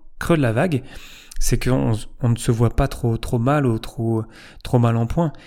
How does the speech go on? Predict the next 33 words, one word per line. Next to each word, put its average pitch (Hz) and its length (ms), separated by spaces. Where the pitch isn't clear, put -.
et 117 80
qu'on 120 220
continue 127 480
d'être, 113 240
à 120 120
être 117 100
dans 117 120
l'action 117 440
et 123 40
à 104 60
croire 117 300
en 110 60
nous 135 180
et 110 40
à 98 80
avancer. 110 380
Pour 147 160
conclure 160 420
sur 120 300
l'effet 120 300
Pygmalion 139 640
et 117 80
pour - 240
répondre 131 400
à 120 240
la 113 80
question 123 400
que 117 160
je 104 80
vous 113 220
ai - 20
posée, 123 440
comment 139 480